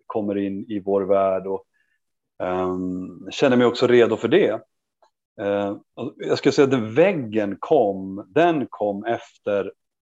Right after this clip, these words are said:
åtta månader då jag skulle vara hemma med den lilla tjejen. Eh, och min fru skulle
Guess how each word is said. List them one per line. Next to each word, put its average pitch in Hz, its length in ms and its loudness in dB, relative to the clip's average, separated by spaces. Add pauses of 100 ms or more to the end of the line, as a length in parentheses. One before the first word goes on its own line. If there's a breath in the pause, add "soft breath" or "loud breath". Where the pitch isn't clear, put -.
åtta 117 360 0
månader 110 580 -2
då 98 160 -8
jag 117 280 0
skulle 110 240 -10
vara 104 180 -4
hemma 135 420 -4
med 95 380 -12 (400)
den 101 100 -6
lilla 101 180 -2
tjejen. 98 520 -2 (1000)
Eh, 95 140 -4
och 110 140 -4
min 107 160 2
fru 113 320 4
skulle 98 640 0